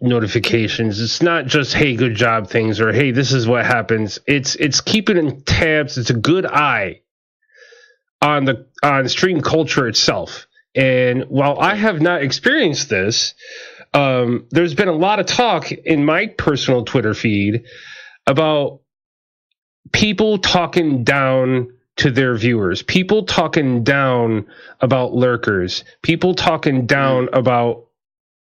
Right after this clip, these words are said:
Speaker 1: subs being withdrawn or subs being canceled, things of that nature.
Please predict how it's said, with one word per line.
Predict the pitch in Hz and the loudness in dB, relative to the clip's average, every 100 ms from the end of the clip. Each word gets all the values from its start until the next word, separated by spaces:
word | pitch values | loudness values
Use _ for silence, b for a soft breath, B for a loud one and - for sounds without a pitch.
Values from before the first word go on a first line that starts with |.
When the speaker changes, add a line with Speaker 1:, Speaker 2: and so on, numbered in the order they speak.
| _ _ _ _ _ _ - | _ _ _ _ _ _ -6
Speaker 1:
subs | - - 156 135 113 | -2 0 0 0 -2
being | 110 135 123 | 0 0 2
withdrawn | 123 113 117 123 113 113 | 0 0 0 2 0 0
or | 113 | 0
subs | - 143 123 | 0 0 0
being | 110 131 120 | 0 0 0
canceled, | 113 135 120 113 117 101 | 0 0 0 0 -2 0
things | 139 123 | 0 0
of | 113 | 0
that | 110 120 117 | 2 0 0
nature. | 113 104 - 98 | 0 0 -2 -2